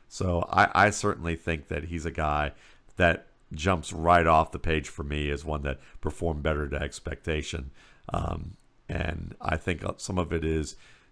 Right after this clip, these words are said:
just due to that, what he fit well with, I didn't think was gonna happen in the N F L,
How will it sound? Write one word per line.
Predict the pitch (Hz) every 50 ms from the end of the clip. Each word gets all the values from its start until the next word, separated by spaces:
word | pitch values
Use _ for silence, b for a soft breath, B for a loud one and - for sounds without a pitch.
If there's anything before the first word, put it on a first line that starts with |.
| b - - -
just | - 90 90 85 - -
due | 92 92 87
to | 85 85
that, | 78 82 - -
what | 87 85 87 90 87
he | 87 90 87
fit | - - - 101 95 - 87
well | 85 87 85 87 92
with, | 90 92 95 101 - -
I | 82 82 82
didn't | 80 85 82 78 76 76 -
think | 90 82 76 - b b b b b b
was | - 82
gonna | - - 95 - -
happen | 76 85 85 80 - - 80 82
in | 82 73
the | 78 78 82
N | 82 80
F | 80 76 -
L, | 80 78 80 85 95 98